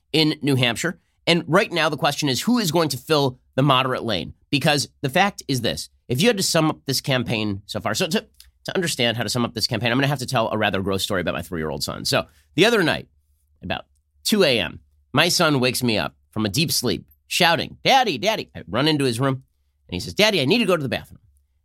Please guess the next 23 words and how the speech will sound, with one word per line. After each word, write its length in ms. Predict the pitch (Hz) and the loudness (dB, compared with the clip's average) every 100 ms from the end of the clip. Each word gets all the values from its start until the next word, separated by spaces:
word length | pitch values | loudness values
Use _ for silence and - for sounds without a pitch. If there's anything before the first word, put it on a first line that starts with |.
| _ | _
And 120 | 90 | -2
I 80 | 107 | 0
take 220 | 165 208 | 2 2
him 300 | 175 151 127 _ | 2 0 -4 _
to 60 | - | -6
the 80 | 117 | 2
bathroom, 400 | 123 120 117 101 _ _ | 2 2 -2 -8 _ _
where 120 | - | -2
he 100 | 143 | 0
proceeds 560 | 131 180 170 143 135 - _ _ | 2 0 2 0 0 -4 _ _
to 320 | - 139 123 - _ _ _ _ _ | -2 2 0 -2 _ _ _ _ _
dump 260 | - 170 170 | 0 2 2
half 220 | 143 147 | 0 0
his 120 | 165 | 0
body 260 | 135 123 110 | 2 2 2
weight 280 | 104 107 - _ | -2 -2 -4 _
in 60 | 98 | -6
the 60 | |
toilet. 400 | 101 135 143 131 - _ _ _ _ | -2 0 2 0 -6 _ _ _ _
And 100 | 120 | -2
we're 80 | |
sitting 260 | 147 160 180 | 2 2 4
there, 260 | 175 165 | 2 2